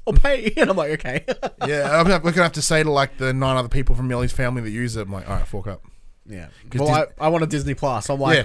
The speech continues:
Speaker 1: I'm,
Speaker 2: I'm the same.
Speaker 1: I'm
Speaker 2: Disney
Speaker 1: getting
Speaker 2: Plus
Speaker 1: rid of
Speaker 2: comes out this week.
Speaker 1: Netflix.
Speaker 2: 'Cause I was like, I heard Disney Plus is gonna have, like, all thirty seasons of The Simpsons. It's gonna have X-Files. Like, hopefully it has Futurama. And then I'm gonna just be, uh, erect
Speaker 1: Yeah.
Speaker 2: constantly.
Speaker 1: Yeah.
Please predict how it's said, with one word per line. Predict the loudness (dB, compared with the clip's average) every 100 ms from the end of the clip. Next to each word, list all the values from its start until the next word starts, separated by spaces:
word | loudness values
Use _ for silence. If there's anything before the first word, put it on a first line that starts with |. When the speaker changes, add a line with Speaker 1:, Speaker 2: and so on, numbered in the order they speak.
| 0
Speaker 1:
I'm, | 2
Speaker 2:
I'm | 4
the | 4
same. | 2 0
Speaker 1:
I'm | -2
Speaker 2:
Disney | 2 4
Speaker 1:
getting | 6
Speaker 2:
Plus | 6
Speaker 1:
rid | 6
of | 4
Speaker 2:
comes | 4
out | 2
this | 0
week. | -2 -2
Speaker 1:
Netflix. | -6 -12 0
Speaker 2:
'Cause | 2 4
I |
was | 4
like, | 4 4
I | 4
heard | 4 4
Disney | 4 4 4
Plus | 4 2
is | -2
gonna | -4 -2
have, | 0 0
like, | 0 0
all | -2
thirty | 0 0 0
seasons | -2 -2 -4
of | -6
The | -6
Simpsons. | -6 -6 -6 -4 -6 -8 -14 -16
It's | -4
gonna | 0
have | 0
X-Files. | 0 -4 -4 -2 0 0 -2 -4 -6 -12 -14 -4
Like, | -4 -4 -8 -16 -20 -14
hopefully | -2 2 4 4
it |
has | 2
Futurama. | 0 2 4 4 2 0 -2 -4 -14 -14
And | -10 -6
then | -6
I'm | -6
gonna | -10 -14 -12
just | -2 2
be, | 2 2 -8
uh, | -10 -6
erect | -4 -4 -8 -14 -20 -12
Speaker 1:
Yeah. | -2
Speaker 2:
constantly. | -2 -2 -4 -10 -14 -20 -14
Speaker 1:
Yeah. | -12 -10